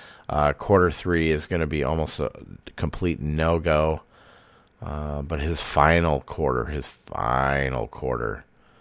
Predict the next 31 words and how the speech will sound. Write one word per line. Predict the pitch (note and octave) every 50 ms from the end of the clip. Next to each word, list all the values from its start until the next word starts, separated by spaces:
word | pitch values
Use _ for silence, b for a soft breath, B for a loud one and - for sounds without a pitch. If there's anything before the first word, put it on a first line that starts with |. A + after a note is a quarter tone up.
| b b b b b b b b _ _ _ _ _ _ _ _ _ _ _ _ _ _ _ _ _ - _ _ _ _ _ _ -
Let's | - C#2+ D2 - -
see | - - - B1+ B1 C2
here. | C2+ C#2+ D2 C2 C2 B1+ C#2 D2 D#2 - _ _ - _ - - - - _
Weeks | - F2+ F2 E2 D2+ -
fourteen, | - - E2 D#2+ - - E2+ D#2+
fifteen, | D2 - F2 D#2 - - E2 D#2 D2+
and | C#2+ C2+
sixteen. | - - - C#2+ - - - C#2+ C2+ B1+
Sixteen, | - - - G2+ - - - A#2 A2 G2+
not | G2+ G2+ F#2+
so | - - F#2 E2+
good, | E2 F2+ D#2+ C#2+ C#2 C#2
Redskins, | D#2 E2 D#2+ D2+ - - C#2+ B1 A#1+ -
but | - D#2+ C#2 - - B B B B B B B B B
he | - G2 -
can | - F2+ F2+
get | E2 D#2+ C#2+
the | C#2+ C#2
job | - E2 D#2+ D#2 D2 C2+
done | D2 C2+ A#1+ C#2
there. | D2+ D#2+ C#2+
But | C#2 - C#2+
he's | C#2+ D2 D#2+
gonna | - F#2+ F#2 F2
go | D#2+ E2+
against | E2+ D#2+ E2 D#2+ - -
the | D2+
Broncos | - - C#2+ C#2+ C#2+ - - E2 C#2+ -
and | D2
the | C2 B1
Packers. | - - C#2 C2+ B1+ - F2 F2 E2+ -